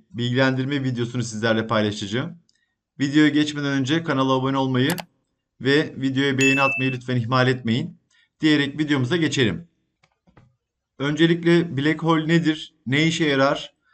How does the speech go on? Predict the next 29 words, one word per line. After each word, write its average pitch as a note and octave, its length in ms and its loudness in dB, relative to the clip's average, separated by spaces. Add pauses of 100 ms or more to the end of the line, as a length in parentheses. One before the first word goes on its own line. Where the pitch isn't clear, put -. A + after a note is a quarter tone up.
(320)
bu D3+ 560 4
kripto D3+ 400 0
dünyasında C#3 880 0
nasıl D#3 280 -4
bir C3 140 2
yenilik C3 440 0
getiriyor, C3 640 -2
onlarla D3 420 2
ilgili B2 260 0
sizleri A2+ 420 -2
bilgilendireceğim. A2 760 0 (520)
Daha D#3 220 4
sonrasında D#3 520 -4
da E3 60 2
G C#3+ 260 2
T F#3 120 -4
O - 20 4
üzerinden C3+ 460 2
ön D#3 200 2
satışa E3 400 -4
katılmanın C#3 640 -4 (300)
tüm G#3 200 2
detaylarını C#3+ 640 2
en E3 200 -2
ince E3+ 220 4
ayrıntısına D3+ 460 -2
kadar C3 240 -2
sizinle A#2+ 320 -4
paylaşacağım. A#2+ 600 -2